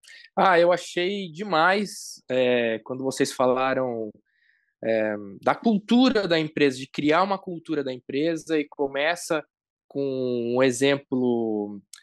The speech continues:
é, de um bom exemplo do líder. É, é o ápice, eu acho que, da nossa conversa aqui. Eu tinha até uma pergunta sobre como criar uma cultura de uma empresa, uma cultura positiva, uma cultura rentável,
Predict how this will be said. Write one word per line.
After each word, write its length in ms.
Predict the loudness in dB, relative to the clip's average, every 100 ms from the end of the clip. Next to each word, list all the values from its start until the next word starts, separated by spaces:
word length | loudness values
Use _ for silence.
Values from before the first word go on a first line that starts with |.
| _ _ -12 -6
é, 800 | -4 -4 -4 -6 -6 -8 -10 -8
de 80 | 0
um 80 | 2
bom 220 | 4 4
exemplo 580 | 4 4 2 2 -2 -6 -10 -4
do 160 | 2
líder. 580 | 4 4 4 2 0 0 _ _ _ _ _ _ _
É, 200 | -16 -14 -18 _ _ _
é 100 | -4
o 240 | -2 0 2
ápice, 400 | 2 0 0 2
eu 60 |
acho 140 | 0 -2
que, 60 |
da 120 | -4 -2
nossa 240 | -4 -6
conversa 540 | -6 -2 0 0 -2
aqui. 520 | -10 -8 -2 0 2 2
Eu 120 | 2
tinha 240 | 2 0
até 160 | 2 0
uma 180 | 0 2
pergunta 500 | 2 2 -6 -4 -4
sobre 600 | -2 -2 0 -2 -2 -6 _ _
como 240 | -6 -6 -4
criar 340 | 0 4 4
uma 120 | 2
cultura 640 | -2 -6 -10 -10 -8 -4 -4
de 80 | -4
uma 140 | -10
empresa, 420 | -8 0 2 2
uma 100 | 0
cultura 340 | -6 -6 -2 0
positiva, 680 | 0 -2 -4 -4 0 2
uma 120 | 0 -2
cultura 360 | -8 -4 -2
rentável, 1200 | -2 -4 -6 -2 -2 -2 -6 -10 -12 -10 -8 -8